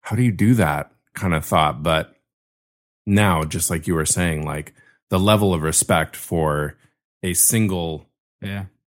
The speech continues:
Speaker 1: mom or a single dad, like, I
Speaker 2: Mm-hmm.
Speaker 1: know a few of those out there as well,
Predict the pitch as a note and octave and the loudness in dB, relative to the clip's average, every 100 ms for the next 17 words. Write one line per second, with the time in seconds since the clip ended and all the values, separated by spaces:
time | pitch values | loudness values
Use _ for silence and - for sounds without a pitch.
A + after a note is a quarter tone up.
0 | _ G2 G2 G2+ F#2 D#2+ D#2+ F#2+ E3+ F3+ | _ -2 0 2 0 0 -4 -2 2 4
1 | C3 - C3 A#2 G2+ F#2+ E2 D#2+ F2+ E2 | 4 2 2 2 0 0 0 -2 -2 -4
2 | D#2+ - - B2 E2+ E2 E2 E2+ G2 F2 | -2 0 2 2 2 -2 -8 -8 -4 -4
3 | D#2 D#2 D#2+ D#2 D#2 D2 D2+ D#2 D2+ E2 | -4 -4 -4 -4 -6 -6 -6 -6 -6 -4
4 | D2+ C#2+ | -4 -6